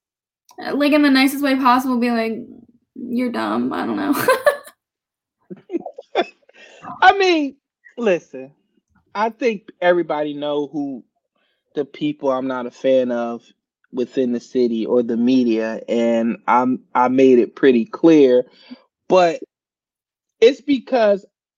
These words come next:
Speaker 2: like, when I see somebody like you tweet something, or I see D Lynam tweet something, or I see, um, Babes on Broad tweet something, something that's meaningful, something that,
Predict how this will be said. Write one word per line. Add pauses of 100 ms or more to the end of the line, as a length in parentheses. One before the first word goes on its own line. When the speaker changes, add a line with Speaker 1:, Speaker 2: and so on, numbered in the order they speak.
Speaker 2:
like,
when
I
see
somebody
like
you
tweet
something, (300)
or
I
see
D
Lynam
tweet
something, (540)
or
I
see,
um, (360)
Babes
on
Broad (200)
tweet
something, (360)
something
that's
meaningful,
something
that,